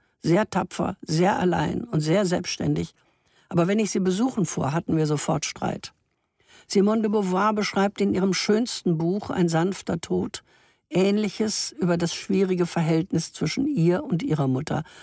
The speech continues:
Sie schreibt, "Ein Einvernehmen wäre nach wie vor möglich gewesen, wenn sie mir etwas Vertrauen und Sympathie geschenkt hätte.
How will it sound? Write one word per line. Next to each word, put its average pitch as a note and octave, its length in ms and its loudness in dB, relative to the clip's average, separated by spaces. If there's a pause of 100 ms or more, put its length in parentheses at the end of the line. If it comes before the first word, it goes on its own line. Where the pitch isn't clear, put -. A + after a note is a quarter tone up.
Sie - 140 -2
schreibt, - 400 0 (560)
"Ein G3 280 2
Einvernehmen A3+ 920 0
wäre F#3+ 240 2
nach F#3+ 340 0
wie G#3+ 100 0
vor G3 240 0
möglich F#3+ 640 0
gewesen, D#3+ 540 2 (260)
wenn F#3 160 2
sie G3+ 120 0
mir G#3 280 0
etwas A#3 320 -4
Vertrauen F#3+ 640 0
und F3+ 120 0
Sympathie E3+ 520 -2
geschenkt C#3 460 -2
hätte. D3+ 280 -4